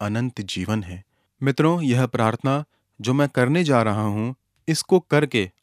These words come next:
आप मसीह यीशु के द्वारा अनंत जीवन प्राप्त कर सकते हैं। आइए हम प्रार्थना करें। प्रिय प्रभु यीशु, मैं जानता हूँ कि मैंने पाप किया है और मैंने अनुचित काम किए हैं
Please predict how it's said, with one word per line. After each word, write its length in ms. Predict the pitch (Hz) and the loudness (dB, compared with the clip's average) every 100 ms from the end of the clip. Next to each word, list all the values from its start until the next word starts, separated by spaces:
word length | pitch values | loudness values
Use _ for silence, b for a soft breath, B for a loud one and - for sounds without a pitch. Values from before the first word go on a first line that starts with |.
| 110 | -4
आप 160 | 110 - | -4 -2
मसीह 480 | 110 - 156 147 120 | -2 -2 -2 0 2
यीशु 280 | 135 190 | 2 2
के 140 | 185 143 | 0 0
द्वारा 400 | 110 101 104 101 - | 0 -2 -2 -8 -8
अनंत 360 | 113 139 135 | -4 -4 -4
जीवन 340 | 117 107 113 113 | -6 -2 -2 -4
प्राप्त 340 | - 107 - | -2 -2 -2
कर 160 | - 101 | -4 -4
सकते 300 | 98 - 95 | -4 -8 -12
हैं। 200 | 87 92 _ _ - | -12 -16 _ _ -2
आइए 400 | 127 147 156 156 - | 0 2 0 -4 -8
हम 140 | 98 | -10
प्रार्थना 440 | 101 95 90 101 98 | -8 -8 -6 -6 -8
करें। 280 | 101 117 147 _ _ | -6 -8 -12 _ _
प्रिय 220 | - 160 160 | 0 2 2
प्रभु 280 | 139 123 | 0 0
यीशु, 480 | 120 120 - 131 131 - 117 | 2 0 -2 -6 -8 -10 -8
मैं 100 | 110 | -4
जानता 380 | 110 110 113 | -2 -4 -2
हूँ 260 | 123 107 92 - | -2 -2 -8 -8
कि 80 | 117 | -4
मैंने 240 | 120 135 | -2 -2
पाप 380 | 151 - 127 165 | -2 2 2 2
किया 280 | - 117 98 | 0 0 0
है 220 | 92 92 _ _ _ - | -2 -12 _ _ _ -2
और 140 | 131 | 0
मैंने 280 | 139 170 185 | 2 2 0
अनुचित 460 | 151 143 139 180 | 0 0 2 0
काम 300 | - 120 113 | 0 0 0
किए 200 | 104 98 | -2 -4
हैं 280 | 92 90 90 | -4 -6 -10